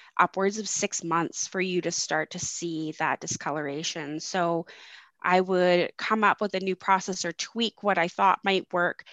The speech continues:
and then you have to wait. And, you know, you're waiting upwards of six months. So I would have different, uh, ones on the go and, you know, okay, I did this with this batch. And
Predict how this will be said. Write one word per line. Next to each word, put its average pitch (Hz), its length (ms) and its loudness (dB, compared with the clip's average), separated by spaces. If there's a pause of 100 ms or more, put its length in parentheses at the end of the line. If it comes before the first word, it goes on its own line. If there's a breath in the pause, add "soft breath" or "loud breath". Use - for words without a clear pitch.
(460 loud breath)
and 196 180 4
then 185 160 4
you 180 100 0
have 180 260 -4
to 180 100 -14
wait. - 640 -8 (800 loud breath)
And, 180 200 4
you 180 100 6
know, 170 140 2
you're 185 180 2
waiting 175 360 2
upwards 170 400 0
of 165 80 -6
six - 360 -4
months. - 600 -4
So 185 640 2 (340 loud breath)
I 202 100 8
would 208 160 6
have 196 300 4
different, 185 800 2 (380 loud breath)
uh, 165 320 4
ones 190 260 4
on 185 140 4
the 175 80 2
go 175 480 4
and, 175 120 2
you 175 80 2
know, 170 140 2
okay, 175 220 0
I 170 80 4
did 175 220 -4
this 170 280 0
with 175 100 -6
this 160 200 -4
batch. 156 520 2
And 170 300 0